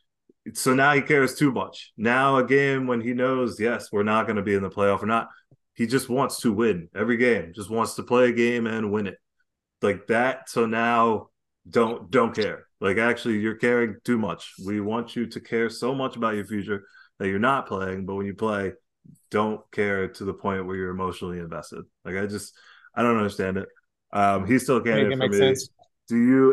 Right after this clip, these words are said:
Speaker 1: if, if I will tell you the rest of these names, but, like, do you have any pushback on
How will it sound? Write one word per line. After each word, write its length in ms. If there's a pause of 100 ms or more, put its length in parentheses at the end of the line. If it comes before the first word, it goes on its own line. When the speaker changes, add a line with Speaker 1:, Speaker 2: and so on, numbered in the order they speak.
Speaker 1:
if, 260
if 140 (100)
I 140
will 100
tell 200
you 100
the 80
rest 240
of 60
these 120
names, 420
but, 280
like, 220 (500)
do 80
you 100
have 220
any 340
pushback 720
on 480